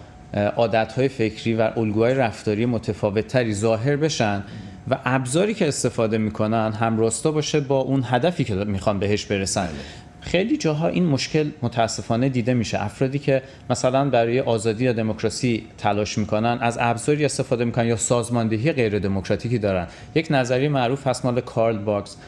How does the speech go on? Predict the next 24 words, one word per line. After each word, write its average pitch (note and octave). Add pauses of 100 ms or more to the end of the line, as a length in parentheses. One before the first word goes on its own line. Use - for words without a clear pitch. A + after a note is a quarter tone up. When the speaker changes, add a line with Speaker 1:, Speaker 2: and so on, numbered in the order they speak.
(280)
Speaker 1:
اه، G#2
به G#2
اسم A2
پریفیگوریشن G#2
تیوری. F#2
Speaker 2:
کی F2+
هست G2
کارل A2+
باکس؟ A#2
Speaker 1:
اه، A#2
کارل D#3
باکس D#3 (360)
خودش D#3
یک D#3
متفکر B2
چپ A#2
خیلی G#2+
متأثر G2+
از G2+
گرامشی G2
و G#2
لوکاشه A#2+ (220)
Speaker 2:
بله. G#2
Speaker 1:
و، B2+